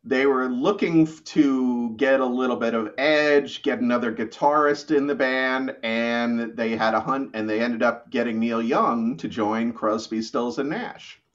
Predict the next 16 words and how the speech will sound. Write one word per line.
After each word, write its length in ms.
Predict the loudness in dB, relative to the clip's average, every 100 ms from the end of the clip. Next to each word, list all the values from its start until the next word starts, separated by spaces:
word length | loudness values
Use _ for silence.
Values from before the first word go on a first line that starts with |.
| _ -20 -20 -20 -20 -4
You 140 | 0
know, 180 | 4 4
it's 200 | 4 2
interesting 600 | 0 4 2 4 4 6
mix 280 | 4 2 -2
because 880 | -2 2 2 4 2 0 -4 -14 -20 _ -8
Crosby, 480 | -2 0 0 -4 -4
Stills, 380 | 0 2 2
and 120 | 0 0
Nash 400 | 0 0 0 -6
are 60 |
kind 300 | -6 -4 -2
of, 200 | -2 -4 -8
you 120 | -2
know, 240 | 0 0 -2
they're 420 | -2 -2 -4